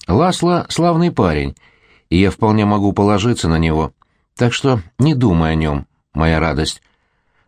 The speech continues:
Она и не собиралась. О чем же ей было думать, как не о возлюбленном, который разыскал и спас ее, когда все остальные забыли о ее существовании,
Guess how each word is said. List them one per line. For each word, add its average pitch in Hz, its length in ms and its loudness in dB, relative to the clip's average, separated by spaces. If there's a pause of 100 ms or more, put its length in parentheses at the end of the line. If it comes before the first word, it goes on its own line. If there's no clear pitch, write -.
(120)
Она 80 280 2
и 80 40 2
не 78 120 0
собиралась. 92 760 -2 (460)
О 104 140 0
чем 180 320 0
же 160 140 0
ей 160 100 2
было 147 240 0
думать, 135 440 0 (600)
как - 240 -2
не 135 100 2
о 131 80 2
возлюбленном, 90 800 0 (460)
который 87 360 2
разыскал 92 600 0
и 85 40 0
спас 101 460 -2
ее, 98 280 0 (240)
когда 80 300 0
все 92 180 0
остальные 98 420 0
забыли 90 500 0
о 85 40 2
ее 82 160 0
существовании, 95 1000 -2